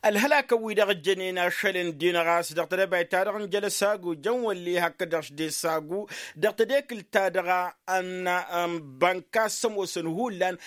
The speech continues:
أي كنانا سمغ السي موزغ النكا اللي جمع تشك ساوين دغ ردا موساتن الشوش ناوين دغ فلاخلي السيستان ديك الحالة وهي تذكر ما موسن الدبارة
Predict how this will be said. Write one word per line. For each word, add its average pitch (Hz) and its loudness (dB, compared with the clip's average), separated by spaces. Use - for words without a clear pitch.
أي 214 0
كنانا 196 -4
سمغ 226 -2
السي 190 -4
موزغ 190 -2
النكا 170 -2
اللي 143 -8
جمع 160 0
تشك 180 -8
ساوين 202 2
دغ 185 0
ردا 190 0
موساتن 180 -4
الشوش 175 -4
ناوين 208 0
دغ 190 0
فلاخلي 190 -4
السيستان 180 -2
ديك 262 2
الحالة 202 0
وهي 170 0
تذكر 151 -2
ما 180 0
موسن 202 -4
الدبارة 175 -2